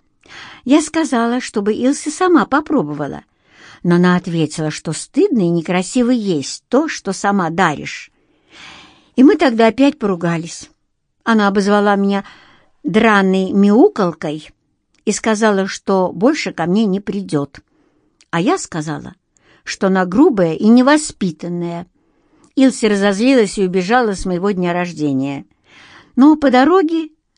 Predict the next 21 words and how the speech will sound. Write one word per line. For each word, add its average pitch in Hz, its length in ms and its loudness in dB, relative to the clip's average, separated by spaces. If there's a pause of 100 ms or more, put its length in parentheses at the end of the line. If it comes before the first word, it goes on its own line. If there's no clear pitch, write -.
она 294 260 6
остыла 170 540 -2 (360)
и 311 120 4
к 302 100 -8
ужину 185 340 2
вернулась. 165 680 0 (1900)
Похоже, 254 460 2
что 226 200 -2
завтра 226 440 -2
весь 202 240 0
день 262 260 6
будут 220 380 -2
лить 190 260 -2
дожди. 180 720 -4 (800)
Сейчас 294 560 2
они 269 220 6
так 330 340 -2
бьют 208 480 0
по 202 140 -6
чердачной 196 640 -2
крыше, 190 640 -4